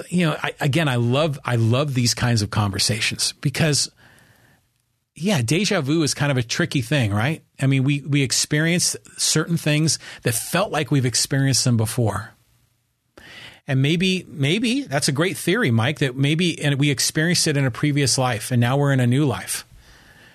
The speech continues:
Maybe our souls are eternal and they just pass through different bodies. Maybe in my next life, I'll be, um,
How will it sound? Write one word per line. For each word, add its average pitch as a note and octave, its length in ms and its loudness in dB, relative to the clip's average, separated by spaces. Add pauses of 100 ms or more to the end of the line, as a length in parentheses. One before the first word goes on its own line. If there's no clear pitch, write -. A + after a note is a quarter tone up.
(240)
Maybe D3+ 260 0
our C#3 140 0
souls E3 600 0
are C#3+ 120 2
eternal C#3 520 0 (1000)
and C#3 180 2
they D3 120 2
just - 380 -2
pass - 460 -2
through D3 480 0 (680)
different C#3+ 340 -2
bodies. C3+ 560 0 (800)
Maybe C#3+ 480 0 (120)
in C3+ 140 0
my C3+ 180 2
next C3+ 380 0
life, C#3+ 480 -2 (880)
I'll C3+ 220 0
be, C#3+ 380 0 (840)
um, A#2+ 580 0